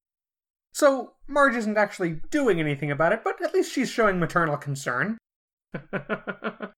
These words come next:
Speaker 2: Yeah, and then they get to the bus, and it's all covered with guts, and the windshield's all smashed up, and there's scavenger birds flying around.
Speaker 1: "Hope this is nobody I knew," John says.
Speaker 2: "Sorry about the mess.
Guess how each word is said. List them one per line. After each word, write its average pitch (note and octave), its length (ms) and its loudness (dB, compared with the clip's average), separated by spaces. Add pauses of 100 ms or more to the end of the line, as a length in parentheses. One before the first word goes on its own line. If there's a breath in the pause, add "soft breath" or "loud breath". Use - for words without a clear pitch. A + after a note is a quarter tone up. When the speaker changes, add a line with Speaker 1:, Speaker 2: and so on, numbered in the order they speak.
(380)
Speaker 2:
Yeah, F3 480 4
and C#3+ 140 -2
then E3+ 120 -4
they E3+ 100 -2
get E3 320 -4
to A3+ 100 -4
the D3+ 120 2
bus, C#3 540 0
and C#3+ 140 -2
it's C#3+ 180 -4
all D3 260 2
covered C#3 420 0
with A2+ 200 -6
guts, C#3+ 360 0
and A#2 100 -6
the A#2 80 -4
windshield's C#3 540 -2
all C3 120 2
smashed C3 540 -4
up, C3 240 0
and A#2 100 -6
there's A#2 220 -6 (460)
scavenger C3+ 720 0
birds C3 480 0
flying C3+ 420 -4
around. C3 520 -2 (480)
Speaker 1:
"Hope F3+ 180 0
this C#3 160 -6
is C3+ 100 -6
nobody D3+ 360 2
I D3 120 6
knew," F#3 360 2 (160)
John B2 240 -8
says. B2+ 340 -6 (720)
Speaker 2:
"Sorry D#4 360 6
about E3+ 180 0
the D3+ 80 -2
mess. E3 480 0